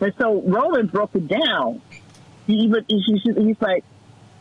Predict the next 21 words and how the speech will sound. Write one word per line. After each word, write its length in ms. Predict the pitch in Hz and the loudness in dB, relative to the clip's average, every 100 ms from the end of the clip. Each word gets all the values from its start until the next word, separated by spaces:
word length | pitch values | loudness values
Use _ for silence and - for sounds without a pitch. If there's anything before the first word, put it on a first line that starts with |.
| - | -2
"We, 440 | 202 269 330 294 - | 2 2 2 0 0
you 120 | 233 | 0
know, 100 | 226 | 2
yes, 260 | 202 254 320 | 2 0 -2
they 140 | 247 233 | -2 0
wanted 340 | 226 220 - | 0 -2 -2
to 80 | 208 | 0
win, 400 | 240 240 139 165 | 2 0 -2 -4
but 140 | 185 - | -2 0
it's 160 | 196 - | -2 -2
all 220 | 220 247 | -2 0
about 300 | 214 196 196 | 0 -2 0
who 160 | 247 226 | 0 0
came 280 | - 214 202 | 0 0 0
up 120 | - | -2
from 160 | - - | -6 -2
under 220 | 247 208 | 0 0
them." 160 | 175 | 0
Because 240 | 165 - 190 196 | -2 -4 -4 -2
when 380 | 190 175 165 | 0 0 0
they, 260 | 170 269 | 2 0